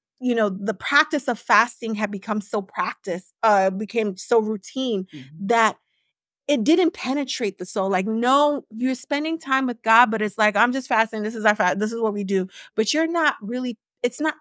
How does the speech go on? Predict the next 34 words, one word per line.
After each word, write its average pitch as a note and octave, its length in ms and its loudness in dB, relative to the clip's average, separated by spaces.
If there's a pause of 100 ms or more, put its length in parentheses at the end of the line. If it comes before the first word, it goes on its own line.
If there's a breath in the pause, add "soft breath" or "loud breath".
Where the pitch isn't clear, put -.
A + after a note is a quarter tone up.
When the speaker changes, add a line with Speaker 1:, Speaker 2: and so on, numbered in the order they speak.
Speaker 1:
piercing B3+ 720 -2
the F#3 120 0
veil. E3 440 -4 (300 loud breath)
It's G3+ 160 0
Speaker 2:
Mm-hmm. F#3+ 360 -2
Speaker 1:
very C#4+ 460 4
superficial. A#3 920 -4 (180 loud breath)
You B3 220 4
do C4+ 240 2
it B3+ 60 0
because B3+ 340 0
you're A#3 80 2
supposed A3+ 360 -2
to A#3+ 100 -4
do G3 300 2
it. F3 120 0 (180 loud breath)
You B3+ 160 2
do C#4 140 4
it C4 60 0
because C4 340 0
other A#3 200 2
people A3+ 320 -4
are G#3 80 2
doing F#3+ 300 -2
it. E3 60 -12 (180 soft breath)
Maybe B3 220 0
you're D4 100 4
doing C4+ 260 2
it C#4 120 0
'cause C4 160 0
you B3 80 0
wanna B3+ 240 2
lose B3+ 280 -2
weight. A3+ 340 -2